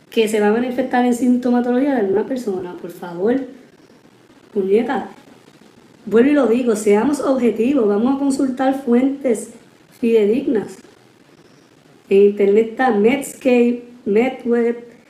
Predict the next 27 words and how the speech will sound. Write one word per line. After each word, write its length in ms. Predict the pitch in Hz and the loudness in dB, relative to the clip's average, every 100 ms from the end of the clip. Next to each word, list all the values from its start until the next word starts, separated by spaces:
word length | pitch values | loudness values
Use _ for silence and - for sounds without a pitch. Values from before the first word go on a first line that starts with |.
| _ _ - | _ _ -2
Mayo 420 | 202 214 220 208 | 0 2 2 0
Clinic, 540 | - 240 277 254 247 - - - _ _ _ _ _ _ | 0 2 2 0 -4 -10 -20 -20 _ _ _ _ _ _
el 180 | 226 208 | 2 4
mismo 260 | 233 285 294 | 4 4 4
Wikipedia 560 | 294 247 247 262 269 | 0 0 0 2 2
en 40 | 277 | 2
inglés 500 | 254 240 277 240 - - - _ _ _ - - _ _ _ _ _ _ _ - | 2 0 2 0 -2 -10 -20 _ _ _ -20 -20 _ _ _ _ _ _ _ -8
utiliza 460 | 220 214 214 254 254 | -4 0 0 0 -2
fuentes 300 | 254 247 262 | -2 0 0
objetivas 460 | 254 233 262 269 240 | 0 0 -2 -2 -2
para 200 | 202 196 | -4 -6
hacer 300 | 180 208 208 | -4 -2 -2
su, 380 | - 240 196 - - - _ _ _ - | -2 -4 -4 -6 -14 -20 _ _ _ -20
su, 600 | - 208 196 185 190 208 | -4 0 0 -2 -6 -8
su, 500 | - 208 190 180 226 | -8 -4 -4 -4 -8
su 140 | - | -6
escrito, 460 | 190 - 285 330 - - | -6 -2 0 0 -2 -8
su 140 | 226 | -6
información. 600 | 202 202 196 190 277 269 | -2 -2 -2 -2 0 0
O 520 | 208 - - - _ | -2 -8 -20 -20 _
sea, 380 | - 214 196 - - - _ - | -4 -2 -2 -6 -20 -20 _ -4
no 100 | 202 | 0
repitamos 460 | 214 240 254 269 277 | 0 -2 -2 -2 -2
como 140 | 277 | -2
el 60 | 262 | -2
papagayo, 560 | 269 269 208 240 269 | -2 0 0 0 0
porque 520 | 220 202 202 202 175 | 0 -4 -4 -6 -6